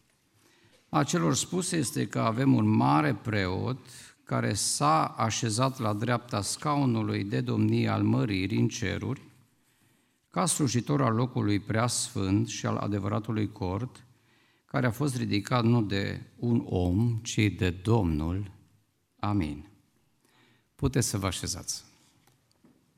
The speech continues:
M-am bucurat de mesajele care Domnul ni le-a dat în această dimineață și Domnul să binecuvânteze și pe fratele Nico și pe fratele Că-, Cătălin. Amin.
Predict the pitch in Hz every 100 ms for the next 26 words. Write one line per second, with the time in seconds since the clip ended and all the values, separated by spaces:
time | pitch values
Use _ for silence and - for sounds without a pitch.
0 | _ _ _ _ _ - - - - -
1 | - _ _ _ - 180 151 104 120 123
2 | 123 107 87 117 104 120 107 110 104 98
3 | 95 104 101 92 90 90 98 - 87 -
4 | 92 82 82 78 76 104 - 117 98 98
5 | 92 95 90 85 80 80 95 98 87 -
6 | 92 92 85 85 80 82 80 78 73 -
7 | _ _ _ _ _ - 117 139 131 107
8 | 107 107 - 90 - 87 87 82 80 80
9 | - - - - 90 78 76 98 95 -
10 | - 80 73 87